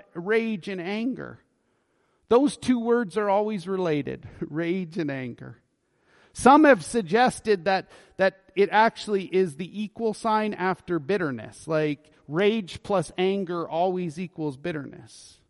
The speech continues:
The, the word for rage and angry is as, is also translated by the words such as passion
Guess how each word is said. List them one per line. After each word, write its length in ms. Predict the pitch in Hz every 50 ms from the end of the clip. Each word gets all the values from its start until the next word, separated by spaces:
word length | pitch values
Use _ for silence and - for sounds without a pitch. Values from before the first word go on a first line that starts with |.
| _ _ _ _ _ _ _ _ _ _ _ _ _ _ _ _ _ _ _
The, 220 | - 185 196 180 -
the 120 | 170 196 196
word 500 | 185 190 214 233 240 247 247 240 190 165
for 240 | - - 208 185
rage 920 | 170 165 170 170 180 185 202 220 226 226 226 247 233 - - - - - - -
and 160 | 165 165 156 -
angry 720 | - 160 170 180 202 214 185 214 220 226 240 240 269 208 - - _ _ _ _ -
is 140 | 170 175 165
as, 400 | 156 175 202 220 202 - - - -
is 180 | 185 185 151 202
also 300 | 208 220 214 - 208 185
translated 680 | - - 190 180 180 180 156 160 185 185 175 175 151
by 140 | 147 165 165
the 100 | 156 165
words 460 | 156 151 170 170 175 170 170 160 139
such 280 | - - 180 165 - -
as 280 | 165 156 147 143 135 -
passion 760 | - - - - 170 185 180 - - - - - - 113 107